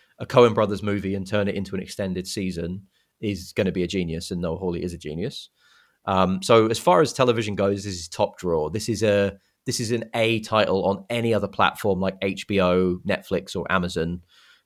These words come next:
And F X themselves have done a great job with this show, really. I mean, y-, uh, this would be, if it was H B O, I think this would be in everyone, on everyone's T V. Um, I'm only two episodes in.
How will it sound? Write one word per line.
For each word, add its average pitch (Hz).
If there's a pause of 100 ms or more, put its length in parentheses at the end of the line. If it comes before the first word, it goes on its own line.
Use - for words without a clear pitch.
And 101
F 135
X -
themselves 98
have 92
done 98
a 95
great 95
job -
with -
this 73
show, -
really. 85
I 82
mean, 85 (240)
y-, - (100)
uh, - (100)
this 117
would 107
be, 90
if -
it 123
was 107
H 104
B 98
O, 82
I 80
think 85
this -
would -
be 85
in 82
everyone, 82
on 90
everyone's 80
T 82
V. - (640)
Um, 104 (120)
I'm 135
only 202
two 226
episodes 185
in. 185